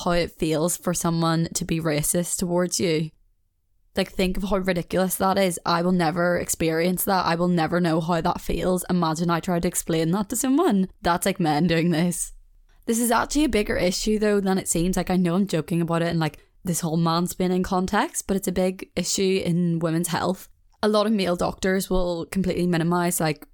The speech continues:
the pain that women experience. And as a result, it can take so much longer for women to get diagnosed with certain illnesses. For example, endometriosis, P C O S. Like, people go their whole lives experiencing this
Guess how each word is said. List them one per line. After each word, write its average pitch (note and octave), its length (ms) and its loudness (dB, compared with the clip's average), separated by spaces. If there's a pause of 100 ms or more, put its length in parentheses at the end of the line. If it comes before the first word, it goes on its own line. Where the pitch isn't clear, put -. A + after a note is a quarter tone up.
(340)
the F3+ 160 -4
pain E3 340 0
that F3+ 120 0
women E3+ 240 2
experience. E3+ 920 -2 (280)
And G#3 160 2
as F#3+ 140 2
a F#3 60 4
result, F3 380 0
it F#3 100 -6
can F3+ 120 0
take E3+ 200 -4
so E3+ 240 0
much D#3+ 240 -2
longer E3 400 0
for D#3+ 460 -2
women D#3+ 400 -2
to F#3 100 -2
get D#3+ 200 -2
diagnosed D#3 640 -2
with D#3 380 -4 (160)
certain - 300 0
illnesses. E3 500 0
For F3+ 140 -2
example, E3 720 0
endometriosis, E3 1040 0
P F3 120 -2
C E3 140 -2
O D#3+ 40 2
S. D#3+ 180 0
Like, E3+ 140 -4
people G#3+ 240 0
go C4 100 2
their B3+ 160 0
whole F3+ 400 0
lives E3+ 520 0 (100)
experiencing F3+ 920 0
this D#3+ 500 -2